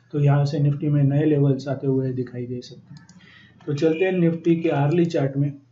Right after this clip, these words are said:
आज के intraday levels हो सकते हैं उसको identify करेंगे। early chart में अगर हम देखें तो यहाँ पर भी double top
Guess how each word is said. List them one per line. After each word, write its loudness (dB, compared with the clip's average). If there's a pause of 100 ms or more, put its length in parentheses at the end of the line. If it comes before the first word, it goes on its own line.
आज 0
के -2
intraday 2
levels 2
हो 0
सकते -4
हैं 2
उसको -4
identify -2
करेंगे। -10 (840)
early 0
chart 4
में 2
अगर 2
हम -2
देखें -2 (440)
तो 0
यहाँ 2
पर 0
भी 4 (100)
double 0
top -2